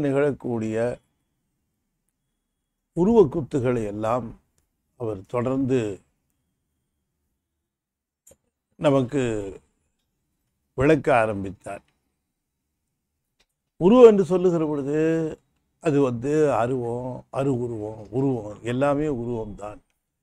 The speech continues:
என்கிற முறையிலே அருவ நிலையிலே நிகழ்கின்ற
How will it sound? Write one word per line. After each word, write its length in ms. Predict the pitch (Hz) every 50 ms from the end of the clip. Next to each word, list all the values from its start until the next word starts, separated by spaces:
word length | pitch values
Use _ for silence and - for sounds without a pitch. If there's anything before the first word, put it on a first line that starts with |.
| _ _ _ - 123
என்கிற 260 | 127 131 113 123 113 107 104 107
முறையிலே 400 | 110 113 113 107 95 92 92 98 101 - _ _ _ _ _ _ _ _ _ _ _ _ _ _ _ _ _ _ _ _ _ _ _ _ _ _ - - 131
அருவ 200 | 170 202 269 277 247 214 208
நிலையிலே 380 | 190 175 175 170 170 160 160 151 143 147
நிகழ்கின்ற 480 | 139 147 151 143 135 131 127 120 113